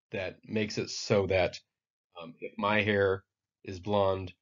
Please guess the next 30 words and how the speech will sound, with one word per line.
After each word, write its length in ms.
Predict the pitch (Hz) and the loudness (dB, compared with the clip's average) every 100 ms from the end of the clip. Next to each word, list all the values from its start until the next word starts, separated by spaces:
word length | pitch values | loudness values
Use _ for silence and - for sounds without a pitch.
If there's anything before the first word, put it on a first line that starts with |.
| _ _ | _ _
my 160 | 87 92 | -8 -2
daughter's 360 | 101 101 87 | 0 2 0
hair 180 | 98 90 | -2 -2
is 100 | 80 | -2
more 160 | 90 85 | -2 -2
likely 380 | 82 76 87 76 | -2 -2 -6 -6
to 60 | |
be 80 | 80 | -8
blonde? 360 | 76 73 - - - _ _ _ _ _ _ _ _ _ _ _ _ _ _ _ - | -8 -8 -10 -14 -20 _ _ _ _ _ _ _ _ _ _ _ _ _ _ _ -8
Um, 220 | 87 82 - _ _ _ _ _ _ _ _ _ - | -8 -8 -14 _ _ _ _ _ _ _ _ _ 4
how 100 | 123 | 6
do, 60 | - | 6
how 180 | - 127 | 8 6
does 100 | 107 | 8
that 160 | 104 | 0
happen? 340 | 90 110 101 - _ _ _ _ - | 6 8 8 2 _ _ _ _ -2
Um, 320 | 117 107 - _ _ _ _ _ _ _ _ _ _ _ _ _ - | 0 0 -4 _ _ _ _ _ _ _ _ _ _ _ _ _ -20
so 160 | - 135 | 2 6
the 120 | 120 | 6
thing 220 | - 175 | 8 10
about 240 | 147 120 - | 10 8 4
science 520 | 135 113 90 127 - | 4 4 4 -2 2
that 160 | 110 107 - _ _ - | 2 2 -2 _ _ -14
distinguishes 560 | 107 104 127 107 95 98 | -8 4 4 4 0 0
it 140 | - - | 0 2
from, 320 | 107 92 87 87 | 2 2 0 -2
for 80 | - | -2
example, 400 | 90 95 87 90 | 0 0 0 -4
much 220 | 90 - - | -8 -8 -6
philosophy 600 | 98 104 - 110 98 101 | -2 0 0 -4 -4 -6